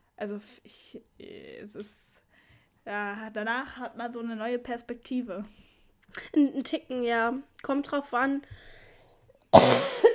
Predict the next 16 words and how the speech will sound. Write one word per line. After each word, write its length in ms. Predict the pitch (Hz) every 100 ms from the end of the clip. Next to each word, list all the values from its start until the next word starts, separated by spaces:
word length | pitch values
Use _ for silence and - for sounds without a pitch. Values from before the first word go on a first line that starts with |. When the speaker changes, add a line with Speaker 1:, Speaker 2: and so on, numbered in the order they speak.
| - - - - - - -
Speaker 2:
Entschuldigung, 880 | 233 202 - - 254 240 247 262 - - - - - - -
wie 180 | 254
weit 560 | 240 233 233 233 - -
das 180 | 240 -
weg 200 | 240 -
ist. 340 | 226 226 - _ - - -
Weil 100 | 247
ich 60 | 247
finde, 400 | 269 269 262 254 _ -
Speaker 1:
Ja. 120 | 208
Speaker 2:
eine 140 | 254
neue 220 | 240 240 240
Perspektive 500 | 254 247 233 262 247
kannst 260 | 254 240
du, 60 | -
also 180 | 233